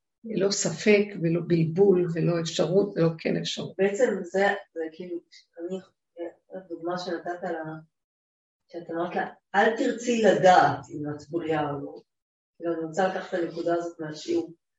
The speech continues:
Speaker 2: אז זה היה, כאילו, של, אה, אשת לוט. זה ה-
Speaker 1: יפה, יפה.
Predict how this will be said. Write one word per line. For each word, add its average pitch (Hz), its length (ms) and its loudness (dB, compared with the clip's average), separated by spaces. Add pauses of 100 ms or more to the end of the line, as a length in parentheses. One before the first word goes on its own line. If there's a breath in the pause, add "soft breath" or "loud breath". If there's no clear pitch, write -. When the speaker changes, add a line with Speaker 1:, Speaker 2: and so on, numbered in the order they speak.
(580)
Speaker 2:
אז 170 80 -2
זה 185 120 2
היה, 202 340 6 (120)
כאילו, 175 280 -2
של, 175 240 -4
אה, 165 380 2
אשת 196 320 -6
לוט. 185 340 2 (800)
זה 180 320 2
ה- 170 520 0
Speaker 1:
יפה, - 180 0 (460)
יפה. - 200 -4